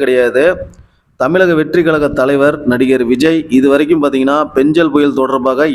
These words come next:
எந்த பேட்டியுமே கொடுக்கல. அதே மாதிரி நேரடியா புயல் பாதித்த இடங்களை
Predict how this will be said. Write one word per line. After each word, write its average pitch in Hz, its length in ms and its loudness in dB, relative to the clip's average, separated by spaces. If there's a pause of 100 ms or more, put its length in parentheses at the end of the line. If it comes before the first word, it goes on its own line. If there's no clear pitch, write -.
எந்த 147 180 2 (160)
பேட்டியுமே 156 520 2
கொடுக்கல. 127 280 0 (500)
அதே 147 240 0 (100)
மாதிரி 147 260 2 (500)
நேரடியா 156 480 2 (260)
புயல் 160 300 4
பாதித்த 147 300 0 (100)
இடங்களை 143 280 0